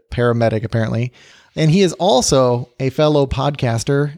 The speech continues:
at tech junior dot dev. So T E C H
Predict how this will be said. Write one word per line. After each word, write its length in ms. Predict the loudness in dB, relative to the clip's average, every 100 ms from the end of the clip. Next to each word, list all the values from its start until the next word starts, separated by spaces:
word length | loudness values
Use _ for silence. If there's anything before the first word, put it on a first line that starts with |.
| -8
at 220 | -8 -6
tech 240 | -4 -4 -2
junior 360 | 0 2 2
dot 320 | 0 0 -2 0
dev. 300 | 0 0 -2
So 240 | -4 -4
T 180 | -4 -8
E 180 | -4 -4
C 280 | -4 -6 -4
H 520 | -4 -4 -4 -8